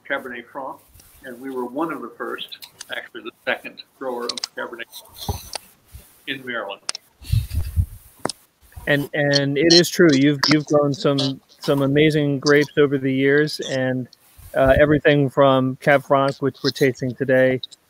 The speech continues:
Speaker 2: to, uh, there's even been Pinot, and, uh, there, at least one year there was a Zinfandel in a bottle.
Speaker 1: We grew Zinfandel for about, uh, six years or seven years,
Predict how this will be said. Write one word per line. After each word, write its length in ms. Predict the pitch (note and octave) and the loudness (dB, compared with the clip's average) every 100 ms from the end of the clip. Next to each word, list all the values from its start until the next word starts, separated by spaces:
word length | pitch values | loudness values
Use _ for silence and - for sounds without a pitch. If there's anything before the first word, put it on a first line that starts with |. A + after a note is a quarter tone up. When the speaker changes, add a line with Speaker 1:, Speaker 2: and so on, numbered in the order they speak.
| _ | _
Speaker 2:
to, 500 | - C#3 B2+ B2 B2 B2 - B2+ | 0 4 4 2 -2 -8 -2 0
uh, 460 | B2 B2 A#2 A#2 - - D#3 | 2 4 2 0 -4 -8 -2
there's 260 | B2+ B2+ C3+ | 0 2 2
even 200 | C3 B2 | 0 0
been 220 | B2+ B2 | 0 -2
Pinot, 400 | - D#3+ D3 B2 A#2 A2 | 0 0 2 0 -4 -4
and, 480 | A#2+ A#2+ A2+ A2+ - _ _ _ _ - | -4 -2 -2 -4 -6 _ _ _ _ -2
uh, 160 | A#2 A#2+ | 2 4
there, 220 | B2 C3 - C#3+ | 4 2 2 4
at 80 | |
least 240 | C3+ D3+ - | 6 4 6
one 220 | D3+ D#3+ | 4 6
year 160 | D#3+ D#3 | 6 6
there 120 | D3+ | 6
was 140 | C#3 | 4
a 40 | C#3+ | 2
Zinfandel 600 | C3 E3 C#3 B2+ A#2 A#2 | 2 2 2 4 6 4
in 60 | |
a 60 | A2+ | 2
bottle. 360 | A2 G#2 G#2+ - - - - - - - | 2 2 0 -6 -8 -2 0 2 2 2
Speaker 1:
We 160 | - A3 - | 2 0 -4
grew 180 | A3 F#3+ | -12 -12
Zinfandel 680 | G#3+ A3 G#3+ F3+ F3+ F#3+ - | -14 -20 -16 -10 -8 -8 -10
for 100 | D3+ | -12
about, 400 | C#3 D#3 D3+ - _ D#3 | -10 -10 -10 -16 _ -12
uh, 280 | C3+ C3 C3 - | -10 -10 -14 -16
six 260 | A3 - - | -16 -16 -12
years 360 | F3+ F#3+ F#3+ - | -8 -8 -10 -18
or 80 | C#3+ - | -16 -12
seven 260 | F3+ F3 | -12 -12
years, 520 | D#3+ E3 F3 F#3+ - | -12 -10 -10 -12 -18